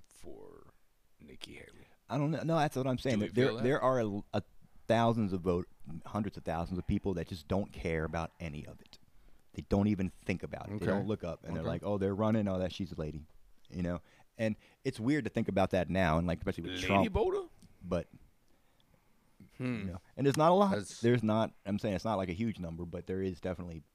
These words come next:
Speaker 2: It's out there.
Speaker 1: I'm also not clear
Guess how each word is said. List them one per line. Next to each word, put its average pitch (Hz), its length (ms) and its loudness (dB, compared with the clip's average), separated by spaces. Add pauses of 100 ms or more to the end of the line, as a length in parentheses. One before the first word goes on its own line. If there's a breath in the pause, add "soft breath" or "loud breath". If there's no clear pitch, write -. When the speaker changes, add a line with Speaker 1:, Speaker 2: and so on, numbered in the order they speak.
(300)
Speaker 2:
It's 82 160 -14
out 82 160 -8
there. 73 240 -14 (300)
Speaker 1:
I'm 117 200 0
also 113 340 -4
not 98 300 -6
clear 90 560 -8